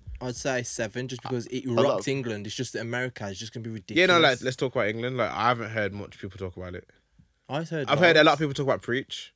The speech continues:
Speaker 3: like, the one song
Speaker 2: The
Speaker 3: Preach.
Speaker 2: song.
Speaker 1: Nah, I heard people talk about when the album came out.
Speaker 3: Yeah.
Speaker 1: Yeah, man, people hailing it up. I
Speaker 3: I'm
Speaker 1: gave
Speaker 3: happy.
Speaker 1: it. I said it. I said it was one of my top three at the time.
Speaker 3: I'll play it safe and go five.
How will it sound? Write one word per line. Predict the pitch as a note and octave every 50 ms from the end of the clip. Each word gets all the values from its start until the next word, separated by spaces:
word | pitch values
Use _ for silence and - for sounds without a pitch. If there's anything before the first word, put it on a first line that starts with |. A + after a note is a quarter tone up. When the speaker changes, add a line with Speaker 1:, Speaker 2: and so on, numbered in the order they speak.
| _ _ -
Speaker 3:
like, | G#2 G2 F2 F#2
the | G#2
one | F#2+ G2 G#2 G#2+ G#2 -
song | - G2 G2
Speaker 2:
The | G#2 G2+
Speaker 3:
Preach. | -
Speaker 2:
song. | G2+ G2+
Speaker 1:
Nah, | - C3 D3 D#3 C#3+ -
I | C3+ C#3 C#3+
heard | D3 D3+ C#3+ C3+ A#2+ A#2 -
people | - D3 C3+ B2 C3+ B2
talk | - - C3 A#2+ B2
about | A2+ A#2+ G#2 G#2
when | A#2+ A#2+ A#2+
the | - -
album | A#2 A#2 G#2+ G#2+ A2+ A2
came | - A2+ A2 G#2 G2+
out. | G#2 A2+ G#2+ G2
Speaker 3:
Yeah. | G2+ F#2+ F#2+ F#2 - _ _ -
Speaker 1:
Yeah, | G#2+ A2+
man, | B2+ C3 A#2+ A#2 A#2+ -
people | C3 A#2 B2 B2
hailing | - B2+ A#2+ A#2+ A#2+ A#2+ G#2+
it | G2+
up. | F2+ C3 C3 - _ _ _ _ _ _ _ _ _ _ _ _ _ _ _ _ _ _ _ _ _ _ _ _ _ _ _ _ _ _ _
I | -
Speaker 3:
I'm | A#2 A#2
Speaker 1:
gave | B2 B2
Speaker 3:
happy. | A#2+ A#2+ C3
Speaker 1:
it. | -
I | - C3
said | - - C3+ B2+
it. | B2+ -
I | - B2
said | - C#3 A#2+
it |
was | B2+ B2 B2+
one | B2 A#2
of |
my | B2 B2
top | A#2+ - - - -
three | - - A2+
at | -
the | - -
time. | - A#2+ A2 A2 B2 C3+ C#3 - _ _ -
Speaker 3:
I'll | G2+ G#2
play | - B2+ A#2+ G#2+
it | F#2+
safe | - G#2 G2+ F#2+
and | G#2+ G2+
go | F#2+ F#2+ F#2
five. | - - F#2 F#2+ G2 F#2+